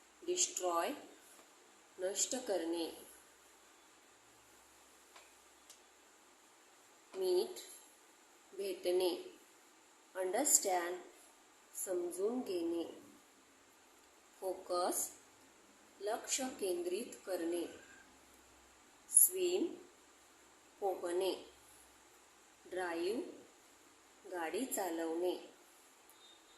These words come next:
चूज, निवडणे. निग्लेक्ट, दुर्लक्ष करणे. रिजेक्ट, नाकारणे.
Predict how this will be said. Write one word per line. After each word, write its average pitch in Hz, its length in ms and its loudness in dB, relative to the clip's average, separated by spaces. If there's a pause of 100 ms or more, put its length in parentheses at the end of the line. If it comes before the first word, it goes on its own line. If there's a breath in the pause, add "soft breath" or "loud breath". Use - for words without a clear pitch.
(260)
चूज, 190 460 0 (960)
निवडणे. 175 640 2 (1400)
निग्लेक्ट, 180 680 0 (920)
दुर्लक्ष 185 600 -2
करणे. 170 600 -2 (1700)
रिजेक्ट, 180 640 0 (1080)
नाकारणे. 170 720 0